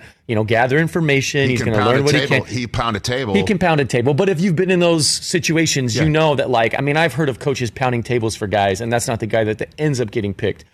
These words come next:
Speaker 1: Because you have the upstairs guys, you have the downstairs football guys, you have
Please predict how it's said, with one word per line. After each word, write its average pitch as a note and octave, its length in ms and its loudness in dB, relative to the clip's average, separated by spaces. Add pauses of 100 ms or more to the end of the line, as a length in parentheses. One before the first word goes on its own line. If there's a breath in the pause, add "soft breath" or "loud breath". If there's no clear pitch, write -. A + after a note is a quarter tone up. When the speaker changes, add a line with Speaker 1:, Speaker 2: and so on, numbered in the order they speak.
(280 soft breath)
Speaker 1:
Because C#3+ 300 0
you C#3+ 80 2
have B2 180 0
the A2 80 2
upstairs C3+ 420 -2
guys, C3 340 2
you A#2 60 0
have F#2+ 80 0
the G3+ 80 0
downstairs B2+ 460 0
football B2+ 340 0
guys, A#2+ 300 0
you A#2+ 60 0
have G#2 100 -4